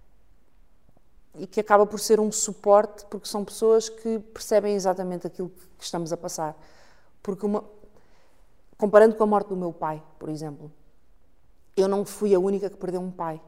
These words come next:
no dia em que o meu pai morreu. Porque tenho muitos irmãos e todos eles perderam um pai. E por muito que todos nós tivéssemos relações diferentes, porque é normal, porque cada um tem a sua personalidade,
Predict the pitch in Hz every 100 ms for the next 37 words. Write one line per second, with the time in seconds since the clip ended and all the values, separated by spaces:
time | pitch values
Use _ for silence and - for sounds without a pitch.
0 | - 156 156 165 156 165 156 156 160 160
1 | 151 - - - - - - - - -
2 | 165 156 165 170 180 165 170 165 160 190
3 | - - - - - - 175 165 170 -
4 | 175 175 170 180 - 160 156 - - -
5 | - - - 180 202 190 214 226 196 -
6 | - - - 196 185 170 - - 202 170
7 | 190 175 196 180 175 165 160 175 170 170
8 | 170 160 - 180 - - 165 160 165 165
9 | 160 - 175 175 175 170 165 165 160 -
10 | 160 160 190 180